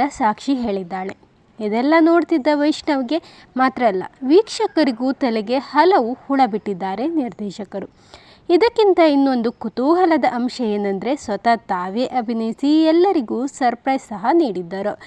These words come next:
ಇದರ ನಿರ್ದೇಶಕರು. ಈ ಲಕ್ಷ್ಮೀ ಬಾರಮ್ಮ ಸೀರಿಯಲ್ ತಂಡ ಸದ್ಯ ಒಂದು ಹೊಸ ಪ್ರೊಮೋ ರಿಲೀಸ್ ಮಾಡಿದೆ.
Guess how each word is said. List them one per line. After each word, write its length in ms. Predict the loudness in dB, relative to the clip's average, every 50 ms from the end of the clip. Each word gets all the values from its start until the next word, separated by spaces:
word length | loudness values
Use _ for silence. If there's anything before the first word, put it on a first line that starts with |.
| -20 -20 -20 -20 -18 -10 -6 -4
ಇದರ 220 | -2 0 2 2 2
ನಿರ್ದೇಶಕರು. 840 | 2 2 2 0 0 -4 -8 -8 -8 -8 -12 -6 -4 -2 -2 -2 -4 _ _ _ _ _ _ _ -20 _ _ _ 0
ಈ 80 | 2 4
ಲಕ್ಷ್ಮೀ 460 | 6 4 4 2 0 2 4 6 6
ಬಾರಮ್ಮ 400 | 6 6 4 4 4 2 2 0 -2
ಸೀರಿಯಲ್ 420 | -2 -4 -4 -2 -2 -2 -2 -4
ತಂಡ 260 | -4 -6 -4 0 2 4 4 4
ಸದ್ಯ 480 | 2 -2 -8 -8 -8 -6 -4 -4 -2 -2
ಒಂದು 240 | -2 -2 -2 -4 -6
ಹೊಸ 300 | -4 -4 -6 -2 4 6 6 6
ಪ್ರೊಮೋ 520 | 4 2 -2 0 0 0 0 -2 -2 -4 -2
ರಿಲೀಸ್ 440 | -2 -2 0 0 -2 -2 -2 -2 0
ಮಾಡಿದೆ. 440 | 0 0 0 -4 -6 -10 -12 -14